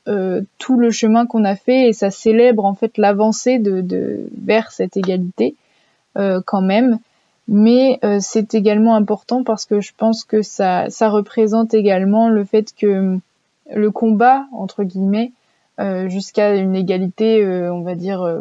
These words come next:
parfaite, euh, enfin, à nuancer bien sûr, mais jusqu'à une, une vraie égalité, euh, ce combat, entre guillemets, toujours, n'est pas terminé. Donc je pense que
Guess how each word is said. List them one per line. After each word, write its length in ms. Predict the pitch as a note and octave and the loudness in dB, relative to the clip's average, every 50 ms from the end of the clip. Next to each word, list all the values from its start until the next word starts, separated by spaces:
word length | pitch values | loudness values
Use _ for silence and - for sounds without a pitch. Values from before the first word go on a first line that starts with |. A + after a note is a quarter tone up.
| - _ - | -8 _ -12
parfaite, 580 | F3 E3 - - - A3 G#3+ - _ - - - | -12 -12 -10 -6 -4 -4 -4 -4 _ -12 -14 -12
euh, 200 | - - - - - - - - - - | -12 -12 -12 -12 -12 -12 -14 -16 -18 -18
enfin, 140 | - - - - - | -16 -16 -14 -12 -12
à 80 | - - | -12 -12
nuancer 460 | - - - F3+ G3+ - - B3 A3+ | -10 -10 -10 -10 -6 -2 0 0 0
bien 160 | G#3 G#3 G3 | 0 -2 -4
sûr, 240 | - - - G#3+ G3+ | -4 -4 -4 -2 -2
mais 160 | F#3+ F#3 F3+ | -4 -4 -6
jusqu'à 300 | F3+ F#3 F3+ - - F#3 | -8 -10 -10 -10 -8 -6
une, 260 | F3+ F3 F3 E3+ G3 - | -6 -6 -6 -8 -6 -6
une 120 | F#3+ G3 F#3+ | -4 -4 -2
vraie 260 | F3 G3+ G#3+ A#3 A3+ | 0 2 2 2 4
égalité, 640 | G#3+ F#3 G3 F#3+ F#3 F#3 F#3 - A3+ A#3 B3 B3 B3 - - - _ _ _ _ _ - | 2 2 0 0 -2 -4 -2 0 0 0 0 0 -4 -10 -20 -20 _ _ _ _ _ -8
euh, 420 | G#3+ G3+ F#3+ F#3 F#3 F3+ F3+ F3 F3+ | -4 -4 -2 -2 -2 -2 -2 -4 -4
ce 160 | - - A3 | -4 -2 -2
combat, 600 | G#3 - G#3+ G3+ G3+ G3 G3+ G#3 A3+ A#3 A3+ G#3 | -2 -2 0 0 2 2 4 4 4 4 4 2
entre 280 | G3 F#3+ F#3+ - - | 0 -2 -6 -8 -10
guillemets, 300 | F#3 F3+ F3+ F#3 F#3 G3 | -10 -6 -4 -4 -4 -4
toujours, 420 | G3 - - F#3 F3+ G#3 A#3+ A#3+ A3 | -6 -8 -8 -4 0 0 2 2 2
n'est 160 | G#3 G3+ G3+ | 2 0 0
pas 220 | F#3+ - A3 A3+ | 0 0 0 0
terminé. 480 | A3+ - A3+ G3 G3 G3 F#3 E3+ F#3 G3+ - _ _ _ _ _ _ _ _ _ _ _ _ _ _ _ _ _ _ _ - | 0 0 -2 -2 0 -2 -2 -4 -6 -10 -16 _ _ _ _ _ _ _ _ _ _ _ _ _ _ _ _ _ _ _ 0
Donc 180 | A#3 A3+ A3 G#3 | 2 2 2 2
je 80 | G3+ - | 0 -2
pense 340 | - C4 C4+ C#4+ C#4 - - | -2 0 0 0 -2 -6 -6
que 360 | - - A3+ G#3 G#3 G3 | -2 0 2 2 2 2